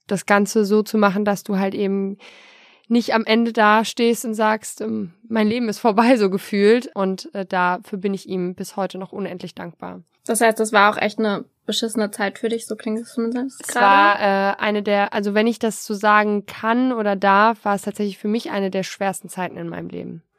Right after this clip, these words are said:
Speaker 2: Die Zeit nach G N T M oder währenddessen schon?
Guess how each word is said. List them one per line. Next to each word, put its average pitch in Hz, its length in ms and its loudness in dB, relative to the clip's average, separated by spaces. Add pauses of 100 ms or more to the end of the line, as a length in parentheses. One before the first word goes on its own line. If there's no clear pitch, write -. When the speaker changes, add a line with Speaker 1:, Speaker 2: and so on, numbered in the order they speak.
(600)
Speaker 2:
Die 240 120 -2
Zeit 247 320 2
nach 220 320 2
G 311 80 -6
N 311 100 -2
T 311 80 -6
M 269 140 -2
oder 254 240 -2
währenddessen 214 580 -6
schon? 208 440 -12